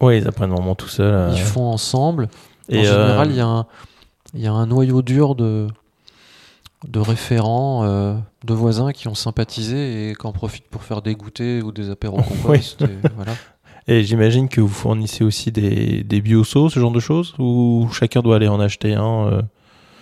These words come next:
Speaker 2: Alors,
Speaker 1: pour,
Speaker 2: la,
Speaker 1: euh,
Speaker 2: les collectivités, en général, elles prévoient, euh, des bio-seaux.
Speaker 1: D'accord.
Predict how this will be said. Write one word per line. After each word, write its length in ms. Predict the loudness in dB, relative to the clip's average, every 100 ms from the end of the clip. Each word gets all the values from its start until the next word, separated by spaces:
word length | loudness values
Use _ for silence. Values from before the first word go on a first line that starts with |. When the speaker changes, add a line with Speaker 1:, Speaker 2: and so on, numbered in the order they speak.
| -12
Speaker 2:
Alors, 280 | -6 -4 0
Speaker 1:
pour, 80 | 2
Speaker 2:
la, 120 | 2
Speaker 1:
euh, 200 | 0 -2 -6 -10 -10
Speaker 2:
les 180 | -8 -6
collectivités, 800 | -4 -4 -6 -8 -6 2 4 4
en 100 | 4
général, 460 | 0 -2 0 0
elles 100 | 0 0
prévoient, 800 | -2 -2 0 0 2 2 0 0
euh, 140 | -2 -4 _ _ _ _ _ -6
des 140 | -4
bio-seaux. 500 | 0 0 0 0 0 -2 _ -4
Speaker 1:
D'accord. 400 | -2 -2 -4